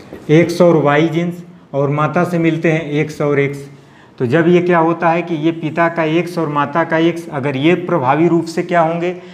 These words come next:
इसमें अगर एक्टिव हो जाएंगे या क्रियाशील हो जाएंगे, तो यहाँ बन जाएगा एक्स एक्स। और अगर ये पिता का वाई और माता का एक्स जो है प्रभावित हो गया,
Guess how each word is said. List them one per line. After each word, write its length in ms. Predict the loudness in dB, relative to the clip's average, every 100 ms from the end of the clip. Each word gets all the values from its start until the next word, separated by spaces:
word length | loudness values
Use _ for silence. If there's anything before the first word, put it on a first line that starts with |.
| -20 -10
इसमें 340 | -8 -4 0 2
अगर 200 | 2 2
एक्टिव 420 | 0 0 0 2
हो 120 | 4
जाएंगे 380 | 4 0 0 2
या 140 | 0
क्रियाशील 520 | 0 2 2 2 2
हो 100 | 4
जाएंगे, 360 | 2 0 -2 -6
तो 380 | -8 -18 -10 -4
यहाँ 260 | -2 0
बन 180 | 0 0
जाएगा 300 | 0 0 0
एक्स 360 | 0 0 -2 -4
एक्स। 300 | -4 -6 -18 -20 -20 -20 -4
और 140 | 0 2
अगर 240 | 2 2
ये 240 | 0 0 0
पिता 420 | 0 -4 0 0
का 160 | 2
वाई 420 | 2 2 2 2 2
और 120 | 0
माता 340 | -2 -2 -2
का 160 | 0 0
एक्स 300 | 0 -2 -2
जो 120 | 2
है 140 | 2
प्रभावित 400 | 0 2 2 2
हो 100 | 0
गया, 240 | 0 -2